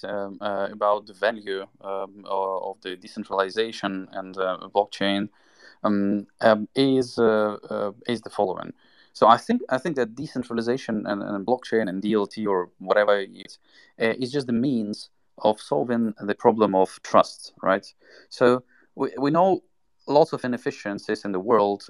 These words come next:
uh, because of trust issues, uh, like lots of lawyers, very complicated contracts, um, uh, you know, uh, lots of friction, bureaucracy, and stuff like that. So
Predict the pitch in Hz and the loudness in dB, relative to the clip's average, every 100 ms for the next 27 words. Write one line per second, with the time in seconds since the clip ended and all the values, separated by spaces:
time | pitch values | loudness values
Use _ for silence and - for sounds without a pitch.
0 | - 95 98 101 107 107 101 - - 92 | -6 -2 -2 -2 -4 -2 -2 -4 -4 -4
1 | 95 95 - 85 - - 90 90 92 90 | -6 -8 -6 -8 -4 -4 -2 -2 -4 0
2 | 87 - 101 120 - - 92 107 101 98 | -2 -2 2 2 2 -4 2 6 6 6
3 | 107 - - _ _ - 107 110 113 107 | 2 -2 -16 _ _ -2 2 2 0 -6
4 | 117 107 107 101 - - 101 101 - - | -8 -6 -6 -6 -12 -4 -2 -2 -4 -10
5 | - - - _ _ - 98 98 98 98 | -10 -16 -20 _ _ 2 6 6 2 -4
6 | - 98 95 95 52 - - 113 101 92 | -8 -10 -10 -8 -10 -12 -12 -8 -8 -8
7 | _ 110 98 110 104 104 - - - 110 | _ -18 -14 -12 -14 -16 -20 -14 -2 2
8 | 113 - - - 117 - 120 110 107 104 | 2 0 -2 0 0 -2 0 0 0 -2
9 | 98 98 101 110 107 107 107 - 87 87 | -6 -8 2 6 8 8 4 2 -4 0
10 | 101 - 90 - 92 - - _ 117 | 0 2 0 0 -4 -8 -20 _ 2